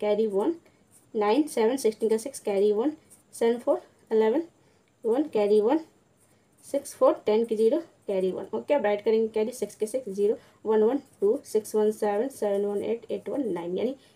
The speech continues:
नाइन एट सेवन टू ज़ीरो सिक्स, ये हमारा क्या हो गया, आंसर हो गया। अब नेक्स्ट क्वेश्चन देखते हैं, यहाँ पे ज़ीरो है, यहाँ पे टू है। ओके, थ्री टू फ़ाइव,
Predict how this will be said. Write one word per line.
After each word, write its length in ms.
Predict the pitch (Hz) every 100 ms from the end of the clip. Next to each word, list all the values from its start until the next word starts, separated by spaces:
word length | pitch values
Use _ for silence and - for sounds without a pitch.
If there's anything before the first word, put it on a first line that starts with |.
| _
नाइन 220 | 226 226
एट 160 | - 226
सेवन 340 | - 208 208 226
टू 200 | 240 302
ज़ीरो 260 | 196 196 220
सिक्स, 320 | 254 262 -
ये 120 | 208
हमारा 220 | 220 214
क्या 160 | 220 220
हो 60 | 220
गया, 160 | 302 -
आंसर 260 | 208 208 226
हो 100 | 214
गया। 100 | 262 - _ 208
अब 60 |
नेक्स्ट 220 | 214 233
क्वेश्चन 240 | - 254 262
देखते 260 | 247 247
हैं, 120 | 294 330 _ _ _
यहाँ 120 | 220 220
पे 140 | 233
ज़ीरो 280 | 202 208 247
है, 180 | 285 254
यहाँ 180 | 214 208
पे 140 | 330 - _ _
टू 140 | 196 170
है। 120 | 196
ओके, 280 | 220 - 403 - _ _ _ _
थ्री 120 | 220 226
टू 180 | 311 403 - _ _ _
फ़ाइव, 360 | - 180 240